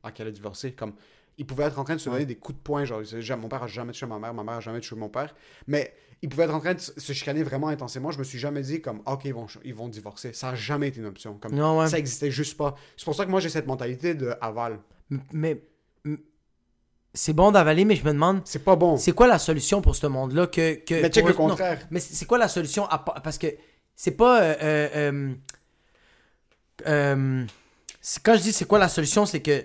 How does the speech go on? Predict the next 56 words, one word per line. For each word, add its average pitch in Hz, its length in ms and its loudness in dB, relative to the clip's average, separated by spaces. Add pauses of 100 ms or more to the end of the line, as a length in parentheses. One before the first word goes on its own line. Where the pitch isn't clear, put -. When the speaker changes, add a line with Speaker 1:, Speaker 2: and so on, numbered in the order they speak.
Speaker 2:
OK, 139 240 -2 (600)
pour, 165 320 4
pour 190 140 4
nos 190 100 8
parents 190 360 8
puis 220 120 -2
pour, 156 260 0
pour 165 140 2
les 156 80 2
personnes 214 440 2
qui, 151 200 -6
qui, 143 200 -8
qui - 120 -10
vivent 165 260 -2
dans 156 140 2
cette, 139 340 -4 (320)
euh, 120 300 -6
dans 123 200 -4
cette 135 480 -6
époque-là, 170 720 0
c'est, - 220 -4
qui 135 260 -4
ont 160 80 2
ces 156 180 -2
valeurs-là, 151 640 4 (460)
si - 220 0
le 240 60 -2
divorce, 180 360 2
c'est 143 220 -4
pas 190 140 4
une 180 80 2
solution, 175 460 -2 (180)
c'est 190 220 2
quoi 240 160 6
la 214 100 6
solution 190 380 0
qui 214 120 -10
va 156 240 -2
arranger 156 420 2
le 165 60 -2
mariage ? 135 500 -6 (140)
Speaker 1:
Ouais, 170 80 2
mais 175 180 4
je 151 80 -2
vais 165 60 2
te 151 40 -2
donner 170 180 8
le 175 60 4
contraire, 147 420 0
là. 120 140 -4 (240)
Si 147 100 2
Speaker 2:
Ouais. 170 80 10
Speaker 1:
j'avais 165 160 6
mes 175 80 2
parents 165 360 4
qui 190 380 -2